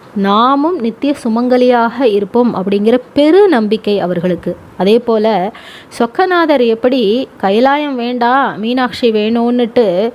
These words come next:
மீனாட்சியோட மதுரையிலேயே குடியிருந்து மீனாட்சியோட சேர்ந்து ஆட்சி பண்றாரோ இல்லையோ, அதே மாதிரி தன்னுடைய கணவரும் தன் கூடவே இருப்பார் அப்படிங்கிற ஒரு பெரு நம்பிக்கை. ஐயனும் சரி, அம்மையும் சரி, தன்னுடைய பக்தர்கள் தம் மேல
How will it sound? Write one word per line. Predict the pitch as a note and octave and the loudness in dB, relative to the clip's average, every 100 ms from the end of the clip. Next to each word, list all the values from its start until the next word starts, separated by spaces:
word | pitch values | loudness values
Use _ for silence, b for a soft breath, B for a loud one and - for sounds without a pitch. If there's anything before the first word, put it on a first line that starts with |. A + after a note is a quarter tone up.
| B B A3 | B B 0
மீனாட்சியோட | B3+ D4+ D4 - B3 A#3 C4+ | 2 2 0 0 0 2 0
மதுரையிலேயே | B3 G3 A#3+ C4 B3 A3 A#3+ C4 | 0 0 2 2 2 2 0 0
குடியிருந்து | A3 A#3 A3+ A3 B3+ | -4 -2 0 0 0
மீனாட்சியோட | A3 A#3 B3 - A#3+ A#3+ | 0 0 -2 0 0 0
சேர்ந்து | B3+ G#3+ A#3 C4 | 0 0 0 0
ஆட்சி | G3+ G#3 - | 0 -4 -6
பண்றாரோ | A#3 A3 G#3 G#3 A3 | -6 -4 -2 -2 0
இல்லையோ, | A3+ F#3+ F#3+ F3+ B B B | 0 2 0 0 B B B
அதே | F3 F3+ A#3 C#4+ | -2 2 2 0
மாதிரி | B3+ G3 E3+ E3 G3+ - - | -2 -6 -6 -6 -6 -8 -4
தன்னுடைய | A3 D4 F#4+ F4 B3+ | -2 0 0 0 -2
கணவரும் | - G3 G#3 F#3+ C4 - | -4 -6 -4 -4 -6 -2
தன் | A3 C4 | 0 2
கூடவே | D#4+ D#4 D4 C#4+ D4+ | 2 4 4 2 0
இருப்பார் | G3+ G3 G#3 G3+ | -2 -4 -4 -4
அப்படிங்கிற | E3 G3+ A3 G#3 A#3+ | -4 -4 -4 0 0
ஒரு | A#3 B3 | 0 0
பெரு | C4 A3+ | 0 -2
நம்பிக்கை. | F#3+ F3+ E3+ - E3 | -2 -6 -8 -6 -4
ஐயனும் | A#3 A3+ B3+ E4 D#4+ | 0 2 2 2 2
சரி, | C#4 A#3 B3+ D4+ | 2 2 2 0
அம்மையும் | G3+ G#3+ B3+ B3+ A3+ | -2 0 2 2 2
சரி, | G3 F#3 - - | 0 -4 -6 -6
தன்னுடைய | A#3 A#3 A3 | 0 2 2
பக்தர்கள் | G#3 - - E4 D4 D4+ | 0 -4 -2 0 0 0
தம் | B3+ A3 | -2 -2
மேல | A3+ | -2